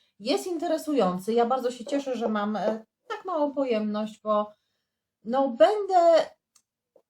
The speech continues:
myślę, że na specjalne okazje po prostu sobie go przypominać, kto wie, może po czasie rzeczywiście między nami zaiskrzy na tyle, że w końcu nabędę swój flakon. Ja chciałam go naprawdę bardzo pokochać,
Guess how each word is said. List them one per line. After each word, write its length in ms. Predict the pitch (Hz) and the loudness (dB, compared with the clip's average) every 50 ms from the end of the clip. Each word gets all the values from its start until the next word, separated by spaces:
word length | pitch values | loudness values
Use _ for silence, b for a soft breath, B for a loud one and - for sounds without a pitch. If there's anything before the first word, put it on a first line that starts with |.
| _ _ _ _ _ _ _ - | _ _ _ _ _ _ _ -12
myślę, 320 | 165 226 - 415 - 370 | -6 -6 -6 -4 -4 -6
że 60 | 349 320 | -4 -4
na 120 | 311 302 | -4 -4
specjalne 540 | 294 - 285 285 - 294 277 269 262 247 - | -2 -2 -2 -2 -2 -2 -2 -2 -2 -4 -4
okazje 400 | 214 - 202 185 170 170 175 165 | -4 -4 -4 -4 -4 -4 -6 -8
po 120 | 170 175 | -10 -14
prostu 640 | 160 - - 170 175 - _ - 180 170 170 170 180 | -14 -10 -12 -12 -12 -12 _ -12 -6 -4 -4 -4 -4
sobie 640 | 180 - - 196 190 202 202 190 185 185 185 185 180 | -6 -6 -8 -6 -6 -4 -2 -2 0 0 -2 -2 -4
go 120 | 190 208 | -4 -8
przypominać, 680 | 202 - - 202 - 208 196 196 220 349 453 466 466 320 - | -8 -8 -12 -8 -4 -2 -2 -2 -2 -4 -6 -8 -8 -10 -16
kto 220 | _ - 294 254 | _ -8 -8 -6
wie, 220 | 202 202 185 214 | -4 -2 -2 -2
może 240 | 294 320 311 285 262 | -2 -2 -4 -4 -6
po 140 | 247 214 208 | -6 -8 -10
czasie 340 | - 208 202 202 - 311 262 | -8 -8 -8 -8 -8 -12 -12
rzeczywiście 460 | 214 - 208 190 208 226 - - 320 | -12 -10 -10 -10 -10 -10 -12 -10 -8
między 260 | 294 262 233 220 214 | -8 -6 -6 -6 -6
nami 320 | 196 202 220 247 247 233 202 | -8 -8 -8 -6 -8 -8 -6
zaiskrzy 480 | 180 185 190 208 240 - - - 277 | -4 -4 -4 -4 -6 -10 -14 -12 -10
na 160 | 226 190 190 | -8 -8 -8
tyle, 240 | 196 208 220 233 233 | -6 -4 -2 -2 -2
że 300 | 214 190 185 185 185 190 _ _ _ _ _ | -2 -2 -4 -4 -4 -6 _ _ _ _ _
w 40 | _ | _
końcu 320 | - 196 226 277 262 294 | -8 -8 -8 -8 -8 -6
nabędę 500 | 220 196 190 196 208 214 226 220 208 208 - b b b b b b | -6 -6 -4 -4 -4 -2 -2 -2 -2 -4 -6 b b b b b b
swój 340 | _ - - 285 277 285 285 | _ -8 -2 2 2 2 2
flakon. 380 | - 285 220 185 - 202 196 214 | 4 4 4 4 4 2 0 2
Ja 100 | 240 277 | 0 0
chciałam 380 | 359 - 359 440 466 427 392 | 0 -2 0 0 0 0 -2
go 80 | 330 381 | -4 -2
naprawdę 460 | 359 330 320 330 330 349 277 285 285 | -2 -2 -2 -2 -2 -2 -2 -2 0
bardzo 340 | 220 240 254 254 233 262 277 | 2 2 2 0 -2 -6 -6
pokochać, 600 | - 233 233 - 180 - - 160 160 - _ _ | -8 -8 -6 -6 -8 -8 -8 -12 -12 -14 _ _